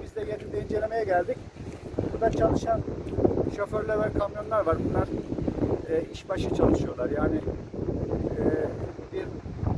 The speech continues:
görev kağıtları falan da yok sorduğumuzda. Ancak belediyelerin kamyonlarının üzerinde belediye, Büyükşehir Belediyesi'nin logosu var. O yapıştırılmış. Bir özel firmanın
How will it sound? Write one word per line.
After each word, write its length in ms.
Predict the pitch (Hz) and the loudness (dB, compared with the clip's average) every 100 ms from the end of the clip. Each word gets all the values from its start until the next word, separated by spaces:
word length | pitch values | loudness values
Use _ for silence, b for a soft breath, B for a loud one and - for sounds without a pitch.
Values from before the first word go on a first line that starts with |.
| - - - - - - | -2 -10 -10 -10 -6 -2
görev 160 | 202 190 | 0 0
kağıtları 340 | 190 190 196 202 | 0 0 0 -4
falan 320 | 202 196 196 | -4 -4 -2
da 60 | 208 | -4
yok 120 | 170 | -4
sorduğumuzda. 680 | - - - - - - 233 - - 190 | -2 -2 -2 -4 -4 -4 -4 -4 -6 -4
Ancak 260 | 202 196 | -4 -2
belediyelerin 560 | 190 202 208 202 208 - - - - - - - - | -2 -2 0 -2 -2 -6 -10 -12 -12 -12 -12 -10 -6
kamyonlarının 500 | 202 208 202 196 202 202 | -6 -6 -6 -6 -6 -10
üzerinde 440 | 185 180 214 226 | -8 -8 -8 -6
belediye, 440 | 196 196 208 208 190 - - - - - - - - - - | -2 -2 0 0 -2 -6 -16 -18 -20 -20 -20 -20 -16 -16 -12
Büyükşehir 440 | 202 202 190 185 190 | -12 -10 -8 -6 -4
Belediyesi'nin 460 | 180 175 170 196 220 - - - 170 | -4 -6 -10 -12 -14 -14 -20 -14 -6
logosu 380 | 185 190 - | -4 -4 -2
var. 180 | 202 202 - - - - - - | 2 4 2 -8 -18 -18 -20 -4
O 80 | 202 | 4
yapıştırılmış. 720 | 202 185 - 165 160 202 - - - - - - - - - - - - - | 8 6 4 2 2 2 -4 -10 -18 -18 -16 -16 -18 -20 -18 -16 -14 -12 0
Bir 80 | 214 | 4
özel 340 | 208 196 214 | 6 10 10
firmanın 540 | 208 226 214 202 190 | 10 4 4 4 4